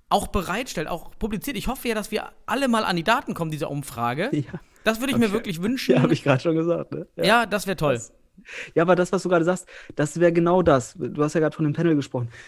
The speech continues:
Speaker 2: Das würde Entwicklung zeigen. Das würde auch Unwichtiges aus-, äh, das würde zeigen, was wichtig und unwichtig ist. Das würde, du, es wär also möglich zu bestimmen, was für den Futsal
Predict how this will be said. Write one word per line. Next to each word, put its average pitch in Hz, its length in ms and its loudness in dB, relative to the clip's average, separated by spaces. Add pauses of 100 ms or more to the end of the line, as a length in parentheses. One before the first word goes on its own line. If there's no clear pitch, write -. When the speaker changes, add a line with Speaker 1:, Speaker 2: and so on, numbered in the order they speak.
Speaker 2:
Das 143 140 -4
würde 165 200 4
Entwicklung 156 760 2
zeigen. 107 360 -2
Das 131 180 -2
würde 180 100 6
auch 160 220 8
Unwichtiges 185 720 4
aus-, 180 520 0
äh, 170 140 -4
das 165 220 4
würde 165 180 4
zeigen, 165 480 2
was 143 260 0
wichtig 175 400 -2
und 139 100 -4
unwichtig 185 600 2
ist. - 280 -8 (340)
Das 143 140 0
würde, 165 260 6
du, 151 260 0
es 143 140 -2
wär 160 140 6
also 156 200 4
möglich 175 420 6
zu 151 140 -4
bestimmen, 180 640 2
was 147 220 -2
für 170 100 2
den 147 200 4
Futsal 107 880 4